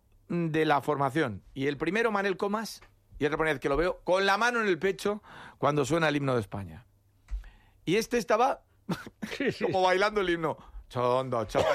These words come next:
Speaker 1: para va, para va,
Speaker 2: <laughs>
Speaker 1: moviendo el brazo para arriba, para abajo, para va, para va.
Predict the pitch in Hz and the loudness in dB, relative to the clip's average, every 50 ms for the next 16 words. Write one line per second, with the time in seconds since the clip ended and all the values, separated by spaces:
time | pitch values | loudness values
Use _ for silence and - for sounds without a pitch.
0 | - 190 135 - 170 180 180 170 175 190 196 190 - 220 185 170 175 240 214 - | 0 0 -2 -2 0 0 2 2 4 2 2 2 0 0 0 0 2 2 2 4
1 | 196 196 247 220 - - - 208 165 165 175 190 190 190 185 180 185 180 180 170 | 4 2 2 0 0 -2 -2 -2 0 0 2 0 0 0 0 0 2 2 2 2
2 | 175 165 170 175 190 190 180 170 165 175 165 165 175 185 185 180 175 170 - 165 | 2 2 2 2 2 2 2 2 0 2 2 4 4 4 2 0 -2 -4 -2 0
3 | 170 170 180 196 190 190 - 180 160 160 160 170 180 185 196 - | 0 2 2 0 0 -2 -4 -2 0 2 2 2 2 2 2 0